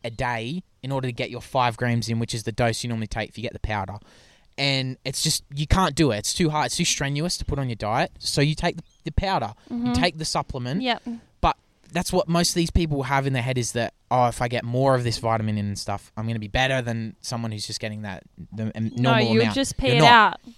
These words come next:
Speaker 1: Yeah, and you'll pee it out. Exactly. Your body, and that, that puts strain on your kidneys. You're probably gonna end up with a kidney stone or something down the line 'cause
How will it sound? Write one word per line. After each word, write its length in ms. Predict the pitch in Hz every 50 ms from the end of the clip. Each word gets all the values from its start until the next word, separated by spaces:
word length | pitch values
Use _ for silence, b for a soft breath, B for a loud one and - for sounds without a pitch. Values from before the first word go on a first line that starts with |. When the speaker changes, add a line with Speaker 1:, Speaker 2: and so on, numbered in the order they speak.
| _ _
Speaker 1:
Yeah, 180 | - 160 143 123 -
and 100 | 139 156
you'll 100 | 156 147
pee 200 | - 170 175 175
it 60 | 170
out. 160 | 185 180 131
Exactly. 340 | 127 147 - 202 185 - 175 147
Your 80 | 147
body, 300 | 139 170 196 190 175 156 -
and 180 | 156 160 156 -
that, 200 | 156 160 156 -
that 160 | 185 180 -
puts 160 | - 156 - -
strain 400 | - - - 151 147 151 156 156
on 100 | 151 143
your 60 | 131
kidneys. 540 | - - 156 147 156 185 214 226 - - - -
You're 100 | 123 -
probably 240 | - 139 127 131
gonna 140 | 127 123 123
end 220 | 123 - 123 123 123
up 100 | 113 -
with 160 | 117 113 -
a 40 | 107
kidney 260 | - 123 120 123 123
stone 340 | - - - 127 127 131 135
or 60 | 131
something 380 | 123 - 143 135 123 135 135 135
down 180 | 131 131 127
the 80 | 123 120
line 300 | 117 117 120 127 147 151
'cause 320 | - 127 117 110 - -